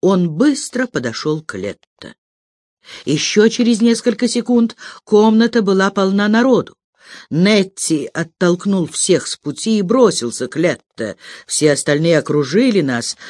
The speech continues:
в тревожном молчании. «Летто умер», раздался голос Менни. Взрыв во время химического опыта пробил стенку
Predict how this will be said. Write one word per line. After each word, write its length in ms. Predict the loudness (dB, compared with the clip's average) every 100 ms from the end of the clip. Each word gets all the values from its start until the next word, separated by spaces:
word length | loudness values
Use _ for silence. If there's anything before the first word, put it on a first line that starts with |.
| -20
в 80 | -6
тревожном 600 | -2 0 0 0 0 0
молчании. 920 | 0 -2 -2 -2 -2 -2 -4 -6 -10 -14 _ _ _
«Летто 1040 | 0 2 2 0 _ _ 0 2 4 0 -8 _ _ _
умер», 560 | 2 2 0 -8 -12 _ _ _ -20 -6
раздался 680 | -2 0 0 0 -2 -2 -6
голос 440 | 0 0 0 -6
Менни. 500 | -6 -6 -6 -14 -20 _ _ _ _ _ _ -10
Взрыв 640 | -4 0 4 6 4 2 -4
во 200 | 0 2
время 280 | 4 4 2
химического 680 | 0 2 2 -2 -4 0 2
опыта 540 | 4 2 2 0 -2 -4 -20 -8
пробил 440 | 0 2 4 4 2
стенку 800 | -2 0 4 4 2 0 0